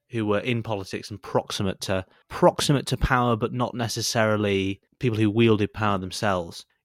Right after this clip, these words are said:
I must have spent a cumulative ten hours with Dick Taverne, who was the prototype S D P M P. He resigned over his Labour, his constituency Labour Party's opposition to the E E C,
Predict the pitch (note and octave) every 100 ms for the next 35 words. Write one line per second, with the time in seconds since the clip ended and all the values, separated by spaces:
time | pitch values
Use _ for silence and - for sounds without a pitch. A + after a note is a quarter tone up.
0 | _ _ B2+ C3 C#3+ B2+ - B2 - -
1 | B2+ A#2 G#2+ - G2+ - - B2 G#2 G2+
2 | F#2 F#2+ F#2+ - - - A2+ G2 G2 F#2
3 | - - _ - A2 G2+ F#2+ F#2 F2+ F#2
4 | F2 - - G#2+ G2+ G2 F2+ G#2 G2 F#2
5 | F#2 - - B2 - - G#2+ F#2 G2+ G2
6 | - F#2+ - G#2+ F#2 F2+ G2+ F2+ F#2+ F2+
7 | F#2+ G#2 G2+ F2+ F2+ - _ _ _ _
8 | - G2 F#2+ F2+ F2+ F2 F#2 - G#2+ G2
9 | F#2 F#2+ A2 G#2+ G2 G2+ F#2+ F2 E2+ _
10 | - - - - F#2+ G2 G#2+ F#2 F2+ G2
11 | G2 F#2+ F#2+ - F#2 F#2 F#2+ F2 - -
12 | _ A#2 A#2+ G#2+ G2 G2 G2+ G2 F#2+ F#2
13 | - B2 G2 -